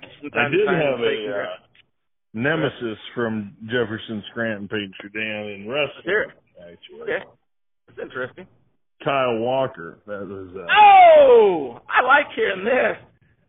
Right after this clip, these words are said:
Speaker 1: Kyle,
Speaker 2: Mm-hmm.
Speaker 1: I just visited with Kyle via text message yesterday. Uh,
Speaker 2: Oh,
Speaker 1: about
Speaker 2: did you?
Speaker 1: something different. He lives down in southern Iowa now, I believe. But, yeah, he was, uh, he was a decent football player. Pretty good. I'm not, I'm not trying to under, undervalue him, but he was a really stud wrestler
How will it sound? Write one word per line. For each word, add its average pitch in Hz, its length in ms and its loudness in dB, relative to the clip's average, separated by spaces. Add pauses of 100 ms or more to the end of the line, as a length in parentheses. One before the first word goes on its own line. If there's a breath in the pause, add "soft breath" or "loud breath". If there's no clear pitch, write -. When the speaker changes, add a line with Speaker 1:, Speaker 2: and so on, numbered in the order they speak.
(140)
Speaker 1:
Kyle, 240 520 2
Speaker 2:
Mm-hmm. 131 100 -6
Speaker 1:
I 180 80 0
just 220 300 0
visited 220 340 0
with 196 200 -8
Kyle 202 320 2
via 190 160 -2 (100)
text 196 280 -6
message 165 280 -12
yesterday. 143 600 -10 (100)
Uh, 120 360 -8 (120)
Speaker 2:
Oh, 147 140 -6
Speaker 1:
about 139 100 0
Speaker 2:
did 127 180 -2
you? 135 120 -2
Speaker 1:
something 135 80 -10
different. 156 340 -10 (380)
He 147 100 -14
lives 151 300 -4
down 147 220 -4
in 131 120 -12 (100)
southern 143 280 -8
Iowa 147 240 -8
now, 104 240 -14
I - 40 -20
believe. 104 280 -16 (120)
But, 92 220 -18
yeah, 139 120 -16 (120)
he 139 120 -18
was, 151 180 -16 (100)
uh, 131 280 -12 (880)
he 214 40 -16
was 240 120 -14
a 175 40 -12
decent 196 320 -8
football 165 380 -2
player. 170 300 -2 (100)
Pretty 254 240 -8
good. 175 160 0
I'm 190 140 -4
not, 208 260 -4
I'm - 80 -10
not 190 160 -4
trying 180 160 0
to 165 80 -4
under, 175 300 -6
undervalue 165 520 -2
him, 135 120 -12
but 123 160 -12
he 190 80 -4
was - 100 -6
a 92 80 -14 (140)
really 135 240 -8
stud 120 220 -8
wrestler 139 300 -12